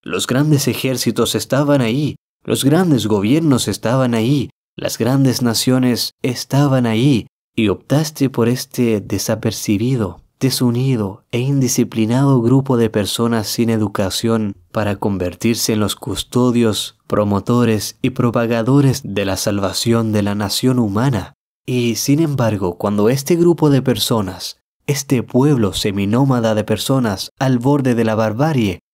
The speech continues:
cuando estas personas llegaron al Islam, tal y como dice el Corán, "Udkhulū fis-silmi kafa", cuando entraron por completo, cuando el Islam se convirtió en su vida,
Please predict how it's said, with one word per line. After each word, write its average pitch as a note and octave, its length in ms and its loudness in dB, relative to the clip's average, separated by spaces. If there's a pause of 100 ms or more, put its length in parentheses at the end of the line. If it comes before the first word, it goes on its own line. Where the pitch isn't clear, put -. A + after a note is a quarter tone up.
(140)
cuando G2+ 320 2
estas D3+ 340 0
personas B2 600 0
llegaron G#2+ 500 -2
al G2+ 120 -2
Islam, G#2 540 -4 (160)
tal G#2+ 200 0
y G#2+ 60 -2
como A2 280 0
dice A#2 260 0
el G#2+ 100 -2
Corán, G#2+ 640 -4 (260)
"Udkhulū A2+ 760 2
fis-silmi A#2+ 760 0
kafa", A2 680 -4 (220)
cuando A#2+ 300 2
entraron D3 560 2
por A2 220 -2
completo, G2+ 760 -4 (300)
cuando A#2+ 260 2
el C3 80 4
Islam B2+ 560 0
se - 220 -8
convirtió G#2+ 560 0
en G#2+ 100 -2
su G2+ 220 -4
vida, G2+ 480 -2